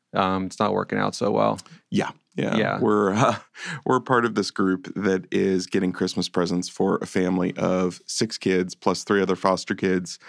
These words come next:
Speaker 2: And I, for some reason, volunteered to coordinate the collection of these gifts.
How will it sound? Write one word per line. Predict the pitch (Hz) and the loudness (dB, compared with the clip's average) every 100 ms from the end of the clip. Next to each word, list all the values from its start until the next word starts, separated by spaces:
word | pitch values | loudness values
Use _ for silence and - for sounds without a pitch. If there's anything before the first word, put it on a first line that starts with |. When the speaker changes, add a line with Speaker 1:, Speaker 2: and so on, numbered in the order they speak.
| - - _ - | -20 -20 _ -4
Speaker 2:
And | 98 95 95 92 92 - | 0 0 2 0 -2 0
I, | 98 98 95 95 92 95 - _ - - | 4 4 4 4 2 -2 -8 _ -20 -2
for | 113 | -2
some | 107 139 135 | 2 2 4
reason, | 117 104 98 | 4 2 2
volunteered | 95 95 98 92 95 92 | 4 4 2 0 -2 -2
to | |
coordinate | 87 95 90 90 87 - | -2 0 2 2 0 -2
the | |
collection | - 92 85 95 | 0 0 0 -2
of | 87 | 0
these | 90 87 | -2 0
gifts. | 92 92 - | 0 0 -4